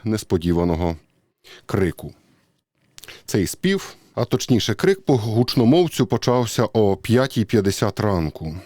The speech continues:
Вікна відкриті через спеку, тому було таке враження, що ці мусульмани кричать в мене в кімнаті.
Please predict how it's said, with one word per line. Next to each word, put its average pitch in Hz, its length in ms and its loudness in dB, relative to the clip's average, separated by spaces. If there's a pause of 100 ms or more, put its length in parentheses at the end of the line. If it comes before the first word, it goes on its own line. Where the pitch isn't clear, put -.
(280)
Вікна 131 540 2
відкриті 120 520 0
через 98 280 0
спеку, 78 580 -6 (100)
тому 170 540 0
було 95 300 0
таке 95 400 -2
враження, 101 600 0
що 85 340 -2
ці 143 300 -2
мусульмани 117 600 0
кричать - 680 -4
в 90 100 -4
мене 101 280 2
в 80 60 -6
кімнаті. 85 520 -4